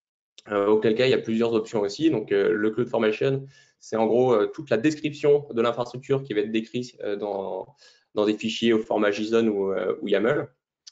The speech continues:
Euh, une option, euh, un petit peu nouvelle qui vient par-dessus, qui s'appelle C D K, donc qui est le Cloud Development Kit, qui va permettre en fait d'avoir du code classique de type Python, TypeScript, Java,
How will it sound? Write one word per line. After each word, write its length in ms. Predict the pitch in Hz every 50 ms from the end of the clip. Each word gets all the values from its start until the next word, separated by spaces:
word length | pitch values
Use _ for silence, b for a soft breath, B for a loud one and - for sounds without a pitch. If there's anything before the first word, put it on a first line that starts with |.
| b b b b b b b b _ -
Euh, 260 | 113 104 104 101 - - -
une 140 | 135 139
option, 440 | 147 147 147 - 165 170 170 165 165 - - - 117
euh, 460 | 117 113 113 113 110 110 110 110 107
un 80 | 101 110
petit 200 | 110 - - 127
peu 100 | 139 139
nouvelle 320 | 135 127 131 139 143 139
qui 120 | - 120
vient 140 | 113 117 123
par-dessus, 460 | 120 127 120 113 113 113 - - 127
qui 60 | 107 -
s'appelle 240 | 117 110 113 113
C 180 | 113 - - 127
D 100 | 123 113
K, 180 | - 143 151 151
donc 220 | 135 117 107 -
qui 80 | - 104
est 40 |
le 80 | 104 107
Cloud 200 | - - 143 139
Development 400 | 127 117 113 117 107 - 113 110
Kit, 240 | 110 - 101 98 - _ _ _ _ _ _ _ _ _
qui 80 | - 127
va 80 | 139
permettre 280 | 139 147 151 170 170 139
en 40 | 139
fait 180 | 143 170 160
d'avoir 240 | 139 127 131 131 127
du 140 | 131 123 123
code 240 | - 151 139 - -
classique 520 | 135 131 135 - 156 156 151 - - - -
de 40 | 110
type 300 | 110 131 120 - - -
Python, 640 | 131 131 - - 127 127 127 131 135 139 143 139
TypeScript, 600 | 120 110 110 113 - - - 123 123 131 131 - 107
Java, 480 | 110 107 107 113 123 151 147 - -